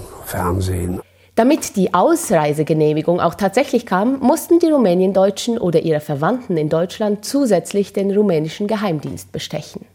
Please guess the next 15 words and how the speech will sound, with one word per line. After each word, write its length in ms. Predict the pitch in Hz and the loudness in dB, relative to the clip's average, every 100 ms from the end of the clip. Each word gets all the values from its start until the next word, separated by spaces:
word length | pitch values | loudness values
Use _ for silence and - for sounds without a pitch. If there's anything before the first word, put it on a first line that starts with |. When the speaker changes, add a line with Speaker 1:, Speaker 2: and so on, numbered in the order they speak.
| _ _ _ _ - | _ _ _ _ -4
Speaker 2:
Dieser 220 | 202 269 | 0 0
Aspekt 480 | 254 - 208 208 170 | 0 0 0 0 -6
war 160 | 151 - | -6 -6
für 240 | - - | -8 -10
Freikäufer 880 | - 156 170 214 - 139 - 165 156 | -4 -2 0 -2 -4 -6 -4 -6 -2
Hans-Günther 520 | 165 170 180 170 180 | -2 -2 -2 -2 -2
Hüsch 240 | 220 233 - - - | -2 -4 -8 -18 -2
besonders 460 | 254 254 233 175 156 | 0 4 4 2 0
anrüchig. 680 | 196 202 160 151 - 123 - - - - - | -2 0 0 -2 -6 -10 -12 -20 -20 -16 -6
Er 100 | - | 0
konnte 300 | 302 247 254 | 0 2 2
aber 160 | 254 | 2
nichts 280 | 254 185 - | 0 0 -2
dagegen 400 | 226 214 220 247 | -4 -2 0 -2
tun. 320 | 247 180 170 | -2 -6 -6